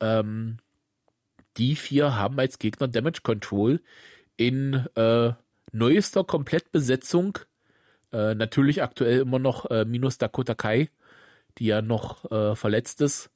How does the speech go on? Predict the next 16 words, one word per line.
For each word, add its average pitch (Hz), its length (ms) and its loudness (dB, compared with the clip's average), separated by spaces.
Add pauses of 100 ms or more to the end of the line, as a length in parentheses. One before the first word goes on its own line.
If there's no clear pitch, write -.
(460)
Ich - 180 -20
glaube, 120 420 0
Richtung 127 300 -2
Anfang 127 340 -6
des - 240 -4
Jahres, 120 580 -2
also 117 280 -6
Anfang 120 360 -6
nächsten 117 300 -4
Jahres, 120 500 -2 (460)
äh, 101 160 -6
man 104 260 -6
wieder 107 180 0
hofft, - 200 -4
dass 104 140 -6
sie, 101 280 -4